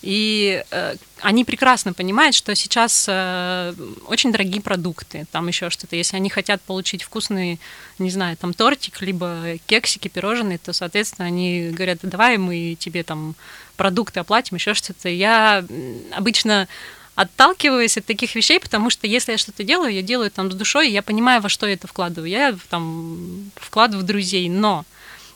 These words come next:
постоянно, конечно же, э, на спасибо мы не выйдем.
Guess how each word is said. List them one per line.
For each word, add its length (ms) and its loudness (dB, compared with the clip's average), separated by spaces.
постоянно, 600 2
конечно 560 0
же, 140 -4
э, 580 -4
на 280 -2
спасибо 500 -2
мы 160 2
не 160 2
выйдем. 480 -6